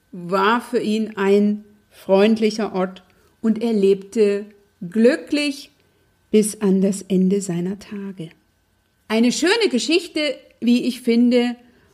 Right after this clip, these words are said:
und sie zeigt wieder mal, dass du entscheidest, wie du die Welt siehst, aber eben auch,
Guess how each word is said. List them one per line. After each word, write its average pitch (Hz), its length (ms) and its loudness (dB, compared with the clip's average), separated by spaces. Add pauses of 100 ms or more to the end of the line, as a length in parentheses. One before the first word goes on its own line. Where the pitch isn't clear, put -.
(340)
und 262 400 4 (160)
sie 202 240 -4
zeigt 262 800 -2 (680)
wieder 277 420 0
mal, 254 640 -2 (360)
dass - 680 -6 (920)
du 277 320 4 (720)
entscheidest, 226 1300 -2 (640)
wie 220 420 0
du 330 540 2
die 196 260 -4
Welt 185 320 0
siehst, - 600 -8 (600)
aber 254 280 2
eben 254 220 0
auch, 233 400 -4